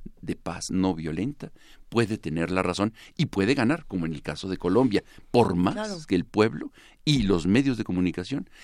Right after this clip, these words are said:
Speaker 1: y los paramilitares y la gente que lo soportaba y el comercio de las armas y demás pudo ganar. Otro ejemplo muy sencillo.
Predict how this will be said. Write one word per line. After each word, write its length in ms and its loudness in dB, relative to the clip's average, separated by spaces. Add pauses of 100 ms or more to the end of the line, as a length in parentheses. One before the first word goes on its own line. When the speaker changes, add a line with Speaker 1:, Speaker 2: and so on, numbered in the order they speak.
(160)
Speaker 1:
y 280 0 (200)
los 200 -2
paramilitares 840 0
y 140 0
la 100 0
gente 180 -2
que 60 -4
lo 80 -4
soportaba 460 -8
y 180 0
el 100 2
comercio 520 -4
de 60 -4
las 160 -10
armas 260 -8
y 40 -6
demás 260 -2 (840)
pudo 240 2
ganar. 280 -6 (360)
Otro 240 8
ejemplo 360 -6
muy 140 0
sencillo. 440 -6